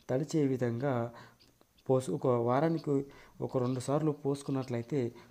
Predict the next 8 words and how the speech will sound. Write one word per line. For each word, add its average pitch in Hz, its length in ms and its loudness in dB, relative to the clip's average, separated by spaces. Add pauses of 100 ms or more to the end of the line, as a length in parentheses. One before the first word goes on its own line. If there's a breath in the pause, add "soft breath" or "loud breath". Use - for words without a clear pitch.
(100)
మొక్కలకు 135 520 -2
కొంతవరకు 123 640 -4
ఉపశమనం 127 600 -4
లభిస్తుంది. 113 680 -8 (640 loud breath)
వీటి 139 220 0
నుండి 127 540 -4 (220 loud breath)
కొంతవరకు 123 580 -2 (320)
బయటపడవచ్చు. 117 760 -2